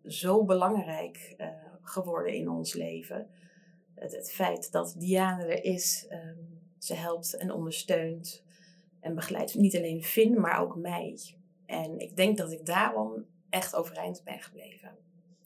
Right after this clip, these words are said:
Want het was echt een heftige, ja, reis <laughs> eigenlijk de afgelopen jaren, ehm,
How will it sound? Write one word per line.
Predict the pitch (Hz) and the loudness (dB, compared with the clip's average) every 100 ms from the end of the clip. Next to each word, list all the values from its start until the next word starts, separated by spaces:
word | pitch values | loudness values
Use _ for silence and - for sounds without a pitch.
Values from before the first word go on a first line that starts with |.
| - _ - | -20 _ -8
Want | 165 | -4
het | - | -4
was | 175 165 - | -2 -4 0
echt | - 208 - | 2 2 2
een | 180 | -4
heftige, | 165 196 - 185 - 165 175 _ _ - _ - - | -2 -4 -4 -10 -10 -12 -18 _ _ -20 _ -20 -12
ja, | 180 170 | -8 -8
reis | - 170 190 226 247 214 | -8 4 6 8 8 6
<laughs> | |
eigenlijk | 214 - 202 226 240 | 6 6 6 6 6
de | - | 2
afgelopen | 220 - 214 208 208 | 2 4 4 4 2
jaren, | 196 190 190 190 254 - - - - - - _ | 2 2 -2 -4 -4 -4 -16 -20 -20 -20 -20 _
ehm, | 185 185 175 | -2 -2 -4